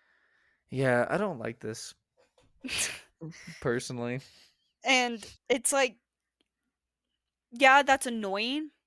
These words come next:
Speaker 2: Make your son clean it up.
Speaker 1: Yeah. Or call any of their parents.
Speaker 2: And that stuff can easily be taken off a car. That's not,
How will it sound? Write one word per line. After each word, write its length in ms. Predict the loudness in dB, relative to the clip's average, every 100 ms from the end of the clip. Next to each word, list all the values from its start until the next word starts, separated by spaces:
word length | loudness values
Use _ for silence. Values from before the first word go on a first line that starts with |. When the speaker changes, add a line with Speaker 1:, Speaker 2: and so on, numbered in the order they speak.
| _ _ _ -8
Speaker 2:
Make 280 | 0 0 0
your 80 | -2
son 240 | -2 -2
clean 200 | -4 -4
it 120 | -4
up. 220 | -4 -6 -12 _ _ _ _ _ _ _ _ _ _ _ _ _ _ _ _ _ _ -10
Speaker 1:
Yeah. 360 | -4 -4 -4 -8 _ _ _ _ _ _ _ -8
Or 100 | -6
call 380 | 0 2 2 -4 -8
any 220 | -6 -4
of 100 | -2
their 140 | -4
parents. 440 | -4 -10 -10 -14 -20 _ _ _ _ _ _ _ _ _ _
Speaker 2:
And 320 | -4 -2 -2 -8 _ -2 4
that 460 | 6 6 2 -6
stuff 440 | -6 0 2 0 -4
can 200 | -10 -10
easily 460 | -10 -8 -6 -4 -4
be 160 | -6 -8
taken 300 | -6 -4 -2
off 200 | -4 -6
a 60 |
car. 320 | -6 -8 -8 -12 0
That's 420 | 2 2 0 -6
not, 300 | -4 -4 -6